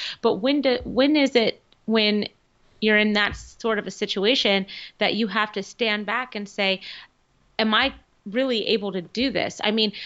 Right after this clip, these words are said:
the fact that, you know, one of them has to go to the ocean to go get a sea urchin just to get a needle to do a blood transfusion. I mean, that's the kind of stuff you're working with right now. And if he doesn't want to use herbal remedies on an island that seems to be full of magic,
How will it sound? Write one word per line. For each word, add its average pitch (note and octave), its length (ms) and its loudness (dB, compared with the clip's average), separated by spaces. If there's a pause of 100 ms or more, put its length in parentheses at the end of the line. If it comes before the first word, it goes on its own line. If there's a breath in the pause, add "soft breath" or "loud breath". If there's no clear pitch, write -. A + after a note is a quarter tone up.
(220 loud breath)
the A#3 80 0
fact C#4 340 0
that, G#3+ 240 2 (160)
you A3+ 80 -4
know, F#3+ 400 -6
one A3+ 280 -2
of A#3+ 120 -2
them G#3 220 0
has G#3 240 -4
to G#3+ 100 -6
go G#3 240 0
to G3+ 140 -4
the - 180 0
ocean G3+ 460 2
to G#3+ 100 -4
go G#3+ 160 0
get F#3 160 -4
a - 40 -6
sea D4 340 2
urchin G3+ 500 2 (260 loud breath)
just B3 220 0
to B3 80 0
get G#3+ 140 2
a F#3+ 80 2
needle G#3 560 4
to - 120 -4
do G#3+ 140 0
a G3+ 60 0
blood B3 300 0
transfusion. F#3+ 840 -4 (280 loud breath)
I A3+ 40 4
mean, A3+ 220 4 (200 loud breath)
that's C#4 240 -2
the - 80 -6
kind B3 180 -2
of G#3+ 80 -2
stuff G#3+ 240 -2
you're G#3+ 100 0
working B3 460 0
with F3 200 -6
right F3 200 0
now. E3+ 260 -2
And A#3 140 4
if A#3 100 -4
he D#4 140 2
doesn't D#4 240 2
want B3+ 100 0
to A#3+ 60 0
use G#3 240 -2
herbal G#3+ 300 0
remedies G3+ 640 2 (220 loud breath)
on A3 160 2
an G#3 100 2
island G#3+ 480 0
that - 160 -2
seems C#4 260 -4
to - 40 -16
be F#3 80 -6
full G#3 240 -4
of E3+ 80 -4
magic, F#3 640 -2